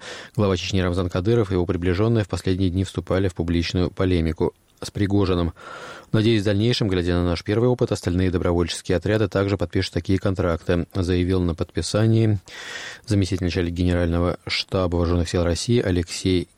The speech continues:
Ким. Украинские военные сообщили об освобождении ряда населённых пунктов в Донецкой области. Накануне сообщалось о взятии населённого пункта Благодатное, а также Нескучное в районе Великой Новоселовки.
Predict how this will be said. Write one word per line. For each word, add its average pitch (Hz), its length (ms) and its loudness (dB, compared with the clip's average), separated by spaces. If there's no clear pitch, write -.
Ким. 90 400 0
Украинские 131 480 0
военные 123 340 2
сообщили 95 400 -4
об 104 160 2
освобождении 104 640 0
ряда 95 180 2
населённых 95 440 0
пунктов 104 320 0
в 92 40 -2
Донецкой 101 540 0
области. 92 760 0
Накануне 98 480 2
сообщалось 98 640 0
о 98 240 2
взятии 92 520 0
населённого 90 540 0
пункта 90 320 -4
Благодатное, 95 720 0
а - 20 0
также 92 460 0
Нескучное 104 960 0
в 85 60 -2
районе 95 500 2
Великой 107 480 2
Новоселовки. 104 1040 2